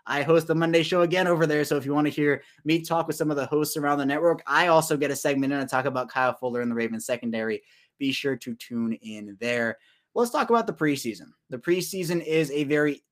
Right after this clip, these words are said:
interesting time, I would say, for the Ravens this year in particular, mostly because of what happened last year. Now, Baltimore's injury-plagued, injury-filled, riddle, whatever you want to say, that injury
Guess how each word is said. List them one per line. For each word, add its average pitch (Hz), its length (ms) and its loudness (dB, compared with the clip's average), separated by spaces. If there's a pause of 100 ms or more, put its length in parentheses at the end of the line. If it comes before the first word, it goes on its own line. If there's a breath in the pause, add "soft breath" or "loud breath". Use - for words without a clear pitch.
(100)
interesting 160 760 -4
time, 135 320 -2
I 127 80 -2
would 127 160 -6
say, 127 200 -6
for 127 120 -8
the 127 80 -4
Ravens 127 500 -6
this 117 640 0
year 127 340 -2
in 123 100 0
particular, 117 680 -6 (840)
mostly 196 540 2
because 165 320 2
of 139 80 -2
what 135 140 0
happened 117 340 -4
last 92 320 -10
year. 110 100 -20 (560 soft breath)
Now, 131 480 4
Baltimore's 165 840 0 (400)
injury-plagued, 143 1080 0
injury-filled, 143 840 -2
riddle, 135 300 0
whatever 135 260 -2
you 139 80 0
want 135 120 0
to 131 40 -4
say, 117 240 -4
that 123 200 0
injury 156 540 0